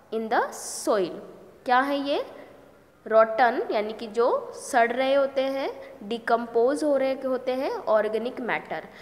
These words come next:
अब ऑर्गेनिक मैटर से मीनिंग मैंने अभी बताया आपको, these are the part of plant or any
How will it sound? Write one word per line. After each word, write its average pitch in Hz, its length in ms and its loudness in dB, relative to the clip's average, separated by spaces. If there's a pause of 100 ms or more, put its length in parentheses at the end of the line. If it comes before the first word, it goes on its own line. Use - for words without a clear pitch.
(160)
अब 240 280 -2
ऑर्गेनिक 302 480 4
मैटर 294 300 0
से 320 160 -4
मीनिंग 294 300 -2
मैंने 285 200 -2
अभी 277 180 0
बताया 269 400 4
आपको, 277 500 2 (400)
these 277 280 -2
are 277 260 4
the 285 200 4 (320)
part 233 380 8
of 277 200 6
plant 226 500 4
or 254 280 4
any 220 320 2